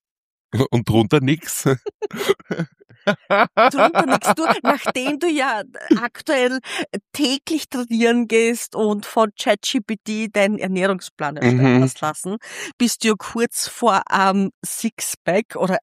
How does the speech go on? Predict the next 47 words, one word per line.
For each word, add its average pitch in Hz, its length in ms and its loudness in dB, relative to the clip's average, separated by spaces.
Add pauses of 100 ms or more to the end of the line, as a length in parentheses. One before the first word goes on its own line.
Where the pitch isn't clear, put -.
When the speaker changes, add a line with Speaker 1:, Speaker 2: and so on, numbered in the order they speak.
Speaker 2:
Eightpack 190 640 -2
oder 190 180 0
keine 190 420 2
Ahnung 220 280 2
wie 180 100 -2
viel 180 240 -8
Packs. - 380 -2
Speaker 1:
Ja, 104 340 4 (120)
um, 104 220 2
um 107 120 4
das 98 220 2
zu - 120 2
erreichen, 98 440 6
Speaker 2:
Und 98 100 -4
Speaker 1:
dürfen 117 140 8
Speaker 2:
dann 101 120 0
kannst - 400 -4
du 254 60 -6
deinen, 226 380 0 (840)
dann 220 120 0
kannst 185 320 -2
du 233 60 -4
deinen 196 300 0
Luxuskörper 190 960 -2
durchaus 180 480 -6
ein 165 80 -8
bisschen 170 420 -8
zur - 140 -10
Ver-, - 160 -12
äh, 170 160 -4
zur - 180 -4
Speaker 1:
Um 110 140 4
das 117 200 4
Speaker 2:
Verfügung - 20 -10
stellen. 117 160 -2 (260)
Speaker 1:
Sixpack - 60 -14
zu - 100 2
erreichen, 98 460 6
muss 101 200 2
ich, 98 100 -4
glaub 95 220 4
ich, 92 160 4 (520)
vier - 600 -4
Monate 98 480 2
nix 98 360 -2
essen. 90 440 2 (400)
<laughs> 127 140 -8